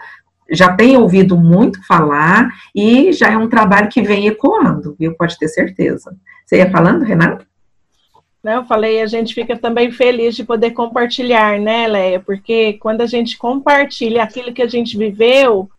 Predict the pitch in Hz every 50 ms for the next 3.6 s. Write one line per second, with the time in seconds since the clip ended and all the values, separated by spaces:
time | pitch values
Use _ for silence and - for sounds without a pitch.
0 | - - 220 220 226 220 - - 262 247 247 247 269 277 262 - 269 269 247 240
1 | 240 - - - - _ _ _ _ _ _ _ _ - 202 196 - 233 233 226
2 | 226 - - 247 226 233 233 233 233 233 226 - - 247 240 233 233 - 262 240
3 | 240 240 233 233 226 226 226 220 214 208 202 190